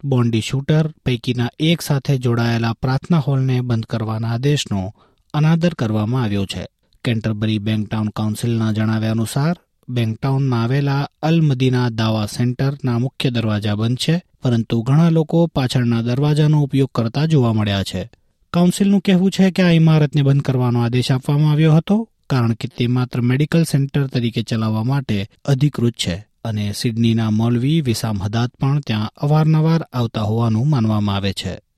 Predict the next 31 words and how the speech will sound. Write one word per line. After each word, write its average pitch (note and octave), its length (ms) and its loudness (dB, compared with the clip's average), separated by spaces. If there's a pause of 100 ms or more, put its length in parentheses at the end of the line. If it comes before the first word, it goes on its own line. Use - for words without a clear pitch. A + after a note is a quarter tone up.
રાજકીય G3 500 0
જગતના F#3 440 0
સમાચાર F3+ 480 2
જોઈએ F#3 360 0
તો, F#3+ 160 -2
ગઠબંધનના C#3 640 0
સભ્યો D3 500 2
આજે C3+ 360 2
બપોરે D3+ 500 2
લેબર B2+ 300 0
સરકારના C#3 720 -2
હેડ D#3+ 340 2
રિફોર્મ્સ E3 480 2
અંગેની D#3 400 2
તેમની B2 380 -2
ચિંતાઓ C#3 560 -4
પર C#3 300 -4
ચર્ચા A#2+ 400 -4
કરવા A2 320 -4
માટે B2 480 -2
વર્ચ્યુઅલ C3 520 -2
રીતે A2 240 -4
મળશે. A2+ 460 -4 (480)
આ A2+ 120 -4
વાટાઘાટોનું A2 800 -4
નેતૃત્વ D#3+ 640 -2
લિબરલ F3 440 2
સેનેટર C3+ 540 -4
જોનો D#3+ 400 0
ડુનિયમ A#2+ 440 -4
કરશે. G2 480 -8